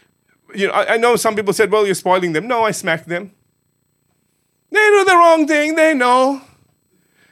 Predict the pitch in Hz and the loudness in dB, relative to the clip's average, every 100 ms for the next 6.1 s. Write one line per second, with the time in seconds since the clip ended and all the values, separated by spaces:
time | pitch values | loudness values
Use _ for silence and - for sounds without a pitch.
0 | - 285 294 277 302 285 240 262 - 233 | -4 0 0 2 2 2 2 0 0 0
1 | 233 - 240 220 220 208 214 233 254 - | 0 0 -2 0 0 -2 -2 -2 -2 -10
2 | _ _ _ - - _ _ _ _ _ | _ _ _ -20 -20 _ _ _ _ _
3 | _ _ _ 247 330 330 320 320 294 294 | _ _ _ 0 4 4 4 2 2 2
4 | 294 294 269 302 311 302 254 254 254 196 | 4 4 2 0 0 0 0 0 0 0
5 | 156 139 208 196 262 240 196 247 247 165 | 0 0 -2 -2 0 0 0 0 0 -2
6 | 214 | -4